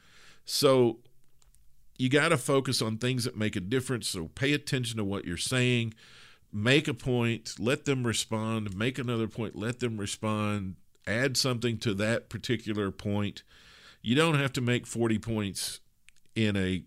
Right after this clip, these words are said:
in a conversation, right? Offer help to the other person. Help them communicate with you by keeping your conversation focused and concise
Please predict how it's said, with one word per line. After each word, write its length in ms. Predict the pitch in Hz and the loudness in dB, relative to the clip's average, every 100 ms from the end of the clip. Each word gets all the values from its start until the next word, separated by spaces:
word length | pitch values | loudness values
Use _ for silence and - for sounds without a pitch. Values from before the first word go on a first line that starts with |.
| _ 95 | _ -4
in 100 | 90 | -4
a 60 | |
conversation, 920 | 82 98 90 85 - 90 85 - - - - - | -2 -4 -2 -4 -2 -2 -4 -6 -12 -16 -18 -6
right? 320 | 90 90 92 _ _ _ _ - | -4 -2 -4 _ _ _ _ -4
Offer 480 | 117 151 - 160 123 | 2 2 2 0 2
help 340 | 107 101 - | 2 2 -2
to 140 | - 87 | -2 0
the 160 | 85 | 0
other 180 | 82 80 | 0 -2
person. 480 | 80 76 71 - - _ - - _ | -4 -6 -6 -10 -14 _ -20 -20 _
Help 360 | - 139 156 - | 2 2 2 -4
them 480 | 101 120 135 113 98 | 2 6 6 4 0
communicate 760 | - 104 107 98 - 117 120 | -2 0 0 0 0 0 0
with 200 | 95 95 | 0 -2
you 440 | 92 98 101 90 76 | 0 0 0 0 -4
by 200 | 78 80 | -6 -6
keeping 440 | - 120 110 95 | -2 -2 0 -4
your 140 | 85 76 | -4 -6
conversation 920 | 110 107 95 90 98 90 - 92 85 - - - - | -4 -2 -2 -2 -2 -2 -2 -6 -6 -12 -20 -20 -10
focused 720 | - 147 156 143 131 - - - - | 2 4 4 2 0 -2 -8 -14 -8
and 260 | 90 92 85 | -4 -4 -2
concise 760 | 98 85 - 113 110 113 - | -4 -4 -2 0 0 0 -2